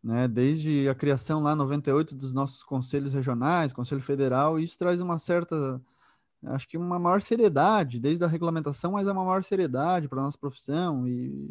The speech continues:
é uma base importante, assim. É, entrando no que mais interessa, eu acho, né, galera? É, tendências de cada país, né? A gente tem lá,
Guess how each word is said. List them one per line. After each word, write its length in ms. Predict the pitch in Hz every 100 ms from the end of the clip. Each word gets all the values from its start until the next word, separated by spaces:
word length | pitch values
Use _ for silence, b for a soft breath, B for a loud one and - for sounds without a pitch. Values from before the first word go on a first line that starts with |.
| -
é 60 | 135
uma 160 | 156
base 360 | 139 135 127 117
importante, 600 | 127 127 123 120 113 -
assim. 180 | - 120 - _ _ _ _ _ _ b b b b
É, 280 | 143 143 156
entrando 340 | 180 226 240
no 140 | 226 226
que 100 | 220
mais 220 | 240 240
interessa, 440 | 226 202 180 -
eu 80 | 156
acho, 220 | 151 -
né, 100 | 151
galera? 340 | 165 147 113 - b b b b b
É, 680 | 127 131 131 127 127 127 127
tendências 840 | 127 180 180 226 180 120 110 - -
de 120 | 135
cada 240 | 131 151 147
país, 800 | 139 135 175 160 120 - - -
né? 200 | 127 147
A 80 | 156
gente 180 | 160 -
tem 180 | 180 190
lá, 400 | 180 196 139